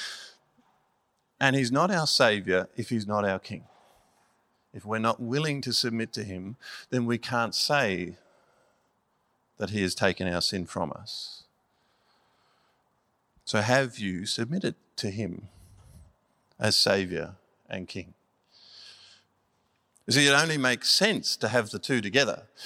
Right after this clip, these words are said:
because if you've truly felt your sin, you're desperate for Christ's authority.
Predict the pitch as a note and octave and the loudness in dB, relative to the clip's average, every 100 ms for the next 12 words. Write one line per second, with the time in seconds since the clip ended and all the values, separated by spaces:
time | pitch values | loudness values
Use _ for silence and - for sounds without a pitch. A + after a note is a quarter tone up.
0 | - D3 D3 D#3+ D#3+ C#3 - - D#3 F3+ | -6 -2 0 0 0 -2 -2 -4 0 0
1 | D3 C3 - C#3+ C#3+ A#2 A2 G#2 D3 A#2+ | 2 0 2 2 2 0 0 2 2 2
2 | A2 C3 B2+ - - F3 - - G#2 - | 2 2 2 0 0 0 0 -4 -6 -4
3 | A2 - A2 G2+ - G2+ G#2+ F2+ D#2+ E2 | -4 2 4 4 -2 -4 -2 -2 -2 -6